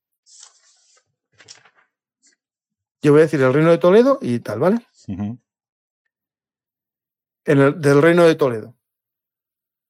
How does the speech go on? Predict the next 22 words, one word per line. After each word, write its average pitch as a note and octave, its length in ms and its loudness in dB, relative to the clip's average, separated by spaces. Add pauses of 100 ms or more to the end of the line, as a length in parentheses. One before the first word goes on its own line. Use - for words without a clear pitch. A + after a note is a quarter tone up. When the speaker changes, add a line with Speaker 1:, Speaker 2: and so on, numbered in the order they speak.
(600)
Speaker 2:
Eh, G#2 140 -14 (140)
pues, - 320 -8
eh, F#2+ 420 -2
yo A2 100 -4
creo C#3+ 220 -4
que C#3+ 100 -12
como G2+ 200 -8
resumen, B2+ 480 -10 (100)
eh, F2+ 480 -12
Francisco, C3+ 560 -12 (300)
eh, F#2 240 -6
creo A2+ 280 -4
que B2+ 240 -4
es F#2+ 100 -8
importante A#2 460 -6
ver A#2 200 -6
cómo F2+ 540 -10 (420)
hemos G#2 300 -8
visto A#2 320 -8
esto, F2+ 300 -14
estos, - 640 -8
estas - 520 -14